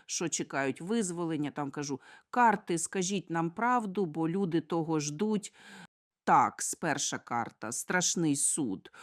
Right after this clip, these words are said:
Ой, тут щось велике гряде, е, е, то карта кармічна, то як кінець одного етапу і початок нового. Може означати, що визволення може бути пов'язане з якимось глобальним поворотом або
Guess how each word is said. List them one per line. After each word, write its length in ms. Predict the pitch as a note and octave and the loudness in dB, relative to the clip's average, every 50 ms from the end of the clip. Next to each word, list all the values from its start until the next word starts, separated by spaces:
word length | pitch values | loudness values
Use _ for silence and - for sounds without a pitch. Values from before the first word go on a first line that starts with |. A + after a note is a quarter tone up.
| - - - _ - | -16 -16 -16 _ 2
Ой, 220 | G#3 G3+ E3+ C3+ | 4 6 6 6
тут 240 | - - A3 G#3+ - | 2 0 -2 0 0
щось 280 | - - G#3+ G3+ - | 2 0 2 0 0
велике 460 | G3 F#3+ F#3+ G3+ G#3 G3+ G3 - F#3 E3 | 0 2 4 6 6 4 4 2 0 0
гряде, 600 | E3 F3 E3+ E3 D#3 D3+ F3+ F3 E3 D#3 B2+ - | 2 2 2 2 2 0 0 2 2 2 0 0
е, 60 | - D3 | 0 -2
е, 640 | D3 C#3 C#3 - - C#3 C#3+ C#3+ C#3+ C#3 C3+ B2+ C3 | 0 0 0 0 0 0 0 0 0 0 2 0 -2
то 160 | - - D#3+ | -2 -2 -6
карта 400 | - - F3+ E3 D#3 - - C#3 | -2 2 2 2 2 2 -6 -6
кармічна, 840 | - - D3+ D#3 D#3 D3 E3 F#3+ A3+ G#3+ - - - E3 D3+ C3+ C3 | -4 -2 -2 0 2 2 2 2 2 2 0 0 0 0 0 -2 -2
то 180 | - - G3+ | -4 -2 -2
як 280 | G3+ F#3+ F#3+ E3+ - _ | 0 0 0 -2 -2 _
кінець 520 | - G#3 F3+ F#3+ G3 F#3+ F3 E3 - - | -4 0 0 2 2 2 2 0 0 -4
одного 480 | F3 D3 D3+ F3+ F3+ E3 D#3 E3 D#3 - - | -4 -4 -2 0 0 0 2 0 0 0 0
етапу 640 | D#3 D#3 - - A#3+ B3+ B3+ A#3 - - E3 D3+ - | -2 -2 0 -2 2 2 2 0 -2 -4 -6 -4 -2
і 80 | - D#3+ | -2 -4
початок 640 | D#3+ - D#3 D3+ - G#3+ F3+ D#3+ - E3+ F3 - | -2 -2 -4 -4 -2 -2 -2 -2 -4 -6 -8 -4
нового. 600 | F#3 E3+ E3+ D3+ D3 - G2+ D#2 - - - - _ _ - - - - - - - - - | -2 0 0 0 -2 -4 -8 -8 -8 -10 -16 -18 _ _ -20 -20 -18 -18 -16 -16 -16 -8 0
Може 360 | F#3 G#3 A3+ A3+ G#3 G3+ G3+ | 4 4 6 6 4 4 2
означати, 720 | F#3 F3+ E3 F#3 F#3 F3+ - - - F#3+ F3+ E3+ - E3 | 2 2 2 0 0 0 0 0 0 0 0 0 -2 -2
що 220 | D#3+ - - G3 F3 | -2 -2 0 -2 2
визволення 640 | F3 F#3+ F#3 E3 F3 D#3+ E3+ E3 E3+ E3 E3 E3 D#3+ | 2 2 2 2 2 -2 0 0 2 2 2 2 2
може 320 | F3 F3+ F#3 F3 F3 F3 | 2 2 2 0 0 -2
бути 280 | D#3+ E3 F3 - - D3+ | 0 0 -2 0 -2 -4
пов'язане 720 | - F3+ D#3+ D#3+ E3 F3+ E3+ E3+ D3+ F3 E3+ E3 E3 D#3+ | -2 -2 -4 -2 0 2 2 2 2 0 0 0 0 -2
з 80 | D#3+ D#3+ | 0 0
якимось 440 | E3+ E3 E3+ F#3+ F3 E3 E3 D3+ | -2 -2 0 -2 0 0 0 0
глобальним 640 | E3 D3 E3+ F3+ E3+ D#3+ F3+ E3 E3 D#3+ D#3+ D#3+ D#3+ | -2 0 0 0 2 4 4 4 4 4 4 2 0
поворотом 800 | D#3 - E3+ D#3+ E3 F3 E3 F3 F3 F3 E3+ E3+ - E3+ D#3 D#3 - | 0 0 -4 -4 -2 -2 -2 0 2 2 0 0 -2 -2 -2 -2 0
або 380 | - E3+ E3 D#3+ E3 E3+ D#3+ D#3 | 0 -2 0 0 2 0 0 0